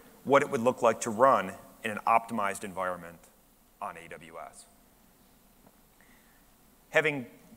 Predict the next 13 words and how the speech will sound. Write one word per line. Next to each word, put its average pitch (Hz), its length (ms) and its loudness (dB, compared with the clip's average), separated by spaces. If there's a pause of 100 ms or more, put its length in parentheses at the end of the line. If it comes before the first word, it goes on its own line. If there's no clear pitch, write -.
built 147 200 -2
a 117 40 -8
company 117 600 -4 (500)
that 113 160 2
was 104 380 -4 (180)
recently 117 420 -10
acquired, 113 520 -2
a 113 40 -6
lot 139 180 4
of 135 80 -10
people 123 220 -2
ask 110 300 0 (260)
how 104 340 -2